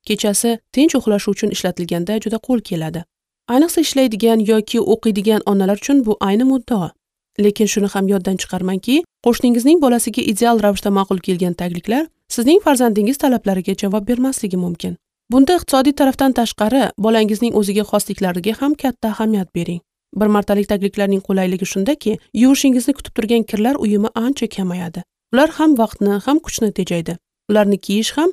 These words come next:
yechib olish ham oson. Tagliklar terida yaxshi o'tirib, suyuqlikni tez shimib, sekin o'tkazish xususiyatiga ega bo'lish kerak. Shuningdek, yurgak dermatitini ham oldini oladi.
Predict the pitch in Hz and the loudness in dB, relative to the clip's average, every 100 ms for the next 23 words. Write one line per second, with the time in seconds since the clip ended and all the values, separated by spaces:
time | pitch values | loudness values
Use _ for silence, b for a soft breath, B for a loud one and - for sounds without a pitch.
0 | _ 220 247 320 - 208 208 - 220 220 | _ 0 2 2 0 0 0 -2 -6 -6
1 | 196 - 165 160 _ _ _ _ - 254 | -4 -4 -4 -8 _ _ _ _ 0 2
2 | 254 254 330 359 269 247 262 254 - 233 | 2 2 0 2 2 2 2 2 0 -2
3 | 233 - 208 - 277 359 _ - - 240 | -2 -2 -2 0 -2 -2 _ -10 -2 0
4 | 240 220 214 233 - 269 330 - 185 196 | 2 -2 -2 -4 -2 0 0 -2 -2 -2
5 | 277 _ - 240 214 339 - 226 - 202 | -4 _ -2 -2 2 0 2 -2 0 -2
6 | 214 277 - 240 240 214 196 202 226 254 | -2 -4 -6 -6 -4 -4 -4 -4 -2 -2
7 | 247 202 - 180 170 - _ _ - 208 | -2 -2 -4 -10 -12 -14 _ _ -4 0
8 | 202 220 277 - - 220 220 254 330 294 | 2 2 -2 -4 -4 0 2 2 2 2
9 | 247 220 202 190 190 240 247 254 262 254 | 2 0 -2 -2 -2 -2 -4 -2 0 0
10 | 190 175 160 | 0 -2 -6